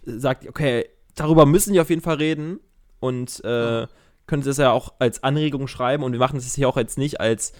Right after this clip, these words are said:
Speaker 1: okay, einerseits schon als Profilierung, ne, und dass man sich so ein bisschen, ähm, im öffentlichen Raum positioniert, ne, und, äh, ne, und aber auch andererseits ein bisschen als Tagebuch, dass man einfach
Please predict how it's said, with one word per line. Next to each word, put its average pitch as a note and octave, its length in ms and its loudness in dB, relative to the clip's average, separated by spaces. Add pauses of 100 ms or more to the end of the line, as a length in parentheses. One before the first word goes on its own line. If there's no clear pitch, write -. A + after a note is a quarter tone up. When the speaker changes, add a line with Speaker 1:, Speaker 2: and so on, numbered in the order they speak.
(280)
Speaker 1:
okay, - 240 4
einerseits B2+ 300 0
schon D3+ 120 2
als B2 340 -2
Profilierung, F3+ 680 2
ne, D#3 300 0
und A#2 160 -4
dass A2+ 140 -4
man A#2 100 -8
sich A2+ 120 -14
so B2+ 100 -4
ein A#2 60 -4
bisschen, A#2 640 -6
ähm, A2 400 -6 (300)
im B2+ 100 -4
öffentlichen C3 440 -2
Raum A#2+ 260 0
positioniert, B2+ 840 -2
ne, A#2+ 280 -4
und, G#2+ 380 -10
äh, A2 360 -6 (540)
ne, C3 160 2
und C#3 240 -4
aber A#2+ 180 2
auch A#2+ 180 4
andererseits A#2+ 440 -2
ein A2 60 -6
bisschen A#2+ 220 -2
als G2 220 -6
Tagebuch, A#2+ 540 -2
dass - 120 -12
man G#2+ 120 -10
einfach A2 420 -8